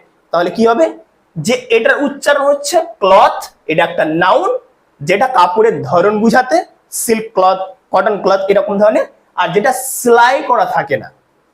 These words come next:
যেটা সেলাই করা থাকে না, সেক্ষেত্রে আমরা এই ওয়ার্ডটাকে ব্যবহার করবো, এটার মানেও কাপড়। এবার ধরে নাও যে কোনো একটা কাপড় সেলাই করা রয়েছে, but ওটা ফেটে গিয়েছে কিংবা তাকে মানে কাট করে নিয়েছো, যে এক টুকরো হয়তো, মানে কোনো একটা পোশাক পুরনো হয়ে গেছে, কেটে নিয়েছো, যে এক টুকরো পোশাকটাকে অন্য কাজে ব্যবহার করছে, সেক্ষেত্রে কিন্তু আমরা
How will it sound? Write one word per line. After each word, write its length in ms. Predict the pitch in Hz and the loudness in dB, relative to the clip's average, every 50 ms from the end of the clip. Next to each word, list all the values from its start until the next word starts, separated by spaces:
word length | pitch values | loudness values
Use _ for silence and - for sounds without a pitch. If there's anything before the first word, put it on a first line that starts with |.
| _ _ _ - | _ _ _ -4
যেটা 180 | - 180 247 247 | -2 0 0 0
সেলাই 320 | 254 - 285 269 285 247 | 0 0 2 2 2 2
করা 180 | 226 226 185 151 | 2 0 -2 -2
থাকে 180 | - 156 127 | -2 -4 -4
না, 80 | 127 131 | -4 -4
সেক্ষেত্রে 400 | 131 - 190 180 196 - 196 175 | -4 -4 -2 -2 -2 0 0 0
আমরা 240 | 156 156 151 151 - - | 0 0 0 -2 -4 -2
এই 100 | 190 190 | -2 0
ওয়ার্ডটাকে 360 | 185 190 185 180 190 185 180 | 2 0 0 0 0 0 2
ব্যবহার 200 | 190 202 190 185 | 2 2 0 -2
করবো, 200 | 175 170 175 175 | -6 -10 -8 -6
এটার 240 | - 175 180 180 175 | -6 -6 -4 -4 -2
মানেও 220 | 175 180 214 - | -2 0 0 -2
কাপড়। 380 | - - - 160 - - - - _ _ _ _ _ _ _ _ _ _ _ - | -2 -2 -4 -6 -6 -6 -12 -20 _ _ _ _ _ _ _ _ _ _ _ 0
এবার 200 | 214 226 233 214 | 2 4 4 4
ধরে 120 | 240 247 | 2 2
নাও 160 | 254 269 277 | 4 2 2
যে 120 | 277 330 320 | 2 0 -4
কোনো 400 | - - 277 277 320 330 311 - _ _ _ - | -4 -2 0 2 2 2 2 0 _ _ _ -6
একটা 200 | 190 196 - 254 | -6 -4 -4 -4
কাপড় 320 | - - 214 220 302 311 | 0 0 0 0 0 -2
সেলাই 360 | 320 - - 392 359 339 330 330 | -4 -2 0 2 4 4 4 4
করা 200 | 311 269 247 220 | 2 2 2 2
রয়েছে, 340 | 190 160 147 - - - - _ _ _ _ _ - | 0 -2 -6 -6 -8 -12 -12 _ _ _ _ _ -2
but 160 | 240 254 262 | 0 2 2
ওটা 240 | 269 262 254 - - - | 2 2 0 -4 -2 -2
ফেটে 260 | 254 294 294 302 262 | -2 0 0 0 -2
গিয়েছে 380 | 233 220 208 190 185 - 208 | 0 2 2 2 2 0 -2
কিংবা 480 | 214 - 214 190 214 208 208 208 208 - - _ _ _ _ | -2 -2 0 2 4 4 4 2 0 -6 -14 _ _ _ _
তাকে 300 | - 190 190 196 196 196 | -2 -2 0 2 0 0
মানে 200 | 190 196 190 190 | 0 0 -2 -2
কাট 360 | 196 - - - - - - - | -4 -4 -4 -4 -4 -4 -2 0
করে 180 | 233 269 262 | 0 0 0
নিয়েছো, 360 | 240 220 208 180 175 180 156 139 | 2 2 2 0 0 -2 -4 -4
যে 160 | 143 165 180 | 0 0 0
এক 200 | - 233 226 - - | 0 -2 -6 -6 -2
টুকরো 220 | - 311 320 - 254 | -2 0 2 2 2
হয়তো, 520 | 247 226 - 240 226 214 208 - - _ _ _ _ _ _ - | 2 2 2 2 2 2 2 -2 -6 _ _ _ _ _ _ -4
মানে 240 | 175 180 180 180 - | -2 -2 0 -2 -2
কোনো 240 | - - 254 240 | -4 -2 0 0
একটা 180 | 233 233 - 233 | 0 0 -2 -4
পোশাক 320 | - - 214 - 226 - | -2 -2 -2 -2 -2 -6
পুরনো 260 | - 220 220 220 220 226 | -2 0 2 2 4 2
হয়ে 120 | 233 240 | 2 2
গেছে, 260 | 285 269 - - 165 | 0 0 -2 -2 -4
কেটে 280 | - - 208 214 226 226 | -2 -2 -2 0 0 0
নিয়েছো, 320 | 240 262 269 262 247 180 | 0 0 0 0 0 0
যে 80 | 170 175 | 2 2
এক 180 | 185 196 - - | 2 2 0 -6
টুকরো 180 | 285 196 233 220 | -6 -2 -2 -2
পোশাকটাকে 420 | 220 220 - 262 - - 220 240 | -2 -2 -8 -6 -4 -4 0 2
অন্য 220 | 254 269 285 277 - | 2 2 2 2 0
কাজে 160 | 220 190 180 | 0 2 2
ব্যবহার 180 | 175 190 170 | 2 0 0
করছে, 200 | - 147 - - | -2 -6 -12 -12
সেক্ষেত্রে 400 | 131 - - 233 - 262 240 247 | -8 -4 -4 -2 -2 0 -2 -2
কিন্তু 240 | 220 247 240 233 247 | -2 -2 -2 -2 -2
আমরা 320 | 247 240 294 - 453 - | 0 0 -2 -2 -2 -6